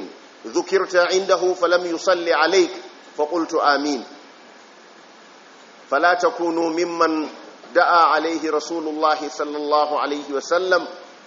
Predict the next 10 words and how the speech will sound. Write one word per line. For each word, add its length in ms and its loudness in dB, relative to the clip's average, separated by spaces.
بأن 300 0
يذله 520 -2
الله 400 0
في 180 -8
مثل 280 -8
هذه 380 -4
الأيام، 500 -4
وذلك 800 0
بأن 220 2
لا 440 2